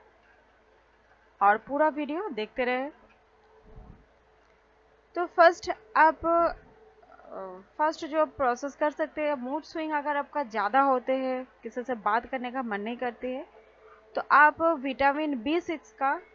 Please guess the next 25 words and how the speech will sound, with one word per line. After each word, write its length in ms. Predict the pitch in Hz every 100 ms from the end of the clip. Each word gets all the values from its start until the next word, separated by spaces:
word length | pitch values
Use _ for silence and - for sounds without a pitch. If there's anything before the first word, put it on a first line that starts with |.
| - _ _ -
इस्तेमाल 540 | 262 - 302 285 302 302
ज़रूर 320 | 240 226 240
करें। 280 | 226 180 - - -
vitamin 480 | 269 285 285 302 269
B 140 | 311
six 220 | 311 320
जैसे 340 | 262 269 285 294
बनाना 540 | 196 226 226 247 277
में 220 | 277 285 269 _ _ -
मिलेगा 380 | 240 240 233 240
आपको, 300 | 226 - 285 - _ _ _ -
बनाना 400 | 214 254 262 294
खा 180 | 320 339
सकते 340 | 302 302 - 320
हैं। 180 | 311
सुबह 380 | 302 294 247 285
के 180 | 285 285
time 300 | 285 262 269
पे 160 | 247 214
दो 280 | 220 254
या 220 | 277 262 262
शाम 280 | - 202
के 120 | 208 240
time 280 | 226 208
में 140 | 269